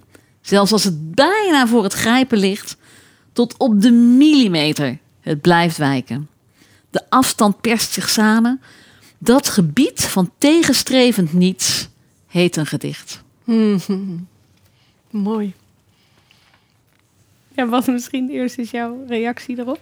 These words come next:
Speaker 3: Of wat, waar reageer je?
Speaker 2: Hoe, hoe zegt hij dat? Ik kan dat zo, ehm, tegen-
Speaker 1: Strevend niets.
Speaker 2: tegenstrevend niets. Ja, dat vind ik heel herkenbaar.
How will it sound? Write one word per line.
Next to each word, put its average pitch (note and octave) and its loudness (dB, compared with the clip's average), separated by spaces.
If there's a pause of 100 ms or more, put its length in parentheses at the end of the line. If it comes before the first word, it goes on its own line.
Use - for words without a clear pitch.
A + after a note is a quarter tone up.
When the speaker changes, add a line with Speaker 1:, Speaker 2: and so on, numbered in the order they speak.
Speaker 3:
Of A3+ -8
wat, A#3 -4 (160)
waar A#3 -6
reageer A#3 -10
je? A#3+ -14 (2000)
Speaker 2:
Hoe, A3 -4
hoe A3+ -2
zegt B3 -4
hij C#4 -6
dat? C4+ -4
Ik F#3+ -6
kan G#3+ -8
dat G3 -8
zo, G3 -4
ehm, F#3 -2 (220)
tegen- A#3+ -6 (140)
Speaker 1:
Strevend E3 -8
niets. D3+ -2
Speaker 2:
tegenstrevend G#3+ -2
niets. G3 -4
Ja, F#3+ -4
dat G3+ -10
vind G3 -8
ik F#3 -6
heel F#3+ -6
herkenbaar. F3+ -10